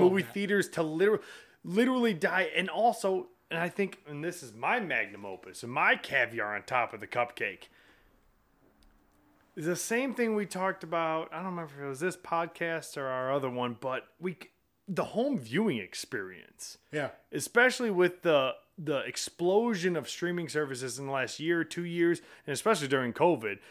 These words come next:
Speaker 2: how movies have, they've just, they figured out that they can release movies on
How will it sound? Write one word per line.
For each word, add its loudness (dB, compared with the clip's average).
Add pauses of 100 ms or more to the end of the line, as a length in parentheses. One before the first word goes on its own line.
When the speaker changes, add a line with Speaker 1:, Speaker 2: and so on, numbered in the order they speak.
(100)
Speaker 2:
how 4
movies 2
have, -2 (600)
they've 0
just, -6
they 2
figured 2
out 0
that -20
they -6
can -12 (300)
release -6
movies -4
on -4